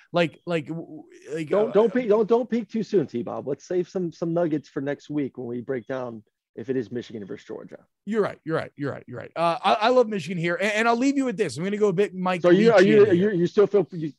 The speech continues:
Speaker 2: I know you're seven and a half. You, you started to waver a little bit on me there. I'm taking T C U with the
Speaker 1: I didn't
Speaker 2: seven and a half.
Speaker 1: waver on shit. I knew it was
Speaker 2: Are you,
Speaker 1: seven and a half. Okay,
Speaker 2: all right, so
Speaker 1: I'm
Speaker 2: you're gonna
Speaker 1: standing
Speaker 2: take T C U,
Speaker 1: strong.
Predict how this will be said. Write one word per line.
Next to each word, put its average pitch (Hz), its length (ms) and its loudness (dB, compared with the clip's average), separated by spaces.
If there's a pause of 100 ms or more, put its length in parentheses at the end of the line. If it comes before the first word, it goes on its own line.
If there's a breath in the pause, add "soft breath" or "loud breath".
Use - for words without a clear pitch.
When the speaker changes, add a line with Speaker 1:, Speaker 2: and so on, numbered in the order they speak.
(140)
Speaker 2:
I 135 60 -2
know 151 80 -4
you're 175 80 0
seven 170 240 -4
and 165 80 -6
a - 20 -4
half. 175 220 -6
You, 113 220 -14
you 123 100 -8
started 135 300 -4
to 139 80 -4
waver 170 320 2
a 160 40 0
little 135 200 2
bit 131 100 -2
on 120 140 -2
me 117 120 -6
there. 110 240 -4
I'm 139 120 -4
taking 165 280 -2
T - 140 -12
C 170 160 -10
U 170 60 0
with 143 80 -6
the 151 160 -4
Speaker 1:
I - 20 0
didn't 147 60 -2
Speaker 2:
seven 190 140 -2
and 220 60 -2
a 185 60 2
half. 165 80 2
Speaker 1:
waver 135 300 -4
on 107 120 -12
shit. - 520 -8
I 165 80 -4
knew 170 260 -4
it - 0 -
was 113 160 -12 (100)
Speaker 2:
Are 127 60 -6
you, - 0 -
Speaker 1:
seven 110 160 -10
and 127 180 -2
a - 40 -8
half. 110 240 -16
Okay, 117 80 -10
Speaker 2:
all 131 80 2
right, 156 140 2
so 131 80 -8
Speaker 1:
I'm 131 80 -2
Speaker 2:
you're 151 100 2
gonna 160 120 -2
Speaker 1:
standing 156 160 -2
Speaker 2:
take 180 120 -4
T - 40 -20
C - 60 -6
U, 202 60 0
Speaker 1:
strong. 127 260 -2